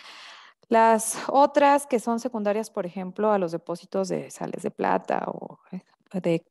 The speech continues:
de, eh, oro, ya son menos frecuentes porque el tratamiento ya es poco común que se, que se dé ese tipo de,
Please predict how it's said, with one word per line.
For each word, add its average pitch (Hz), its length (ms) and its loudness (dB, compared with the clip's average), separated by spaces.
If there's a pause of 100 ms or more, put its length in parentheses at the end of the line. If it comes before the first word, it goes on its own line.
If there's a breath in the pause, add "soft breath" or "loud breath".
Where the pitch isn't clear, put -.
de, 160 1000 2 (100)
eh, 165 320 -2
oro, 214 400 4
ya 180 320 2
son 185 240 0
menos 202 280 0
frecuentes 220 480 -4
porque 190 340 -4
el 165 100 -4
tratamiento 185 720 -6
ya 180 260 -2
es 180 260 -4 (380 loud breath)
poco 247 320 2
común 214 340 -2
que 202 120 -4
se, 170 400 -6
que 170 120 -6
se 165 240 -6
dé 185 260 -4
ese 180 180 -10
tipo 180 340 -8
de, 147 280 -4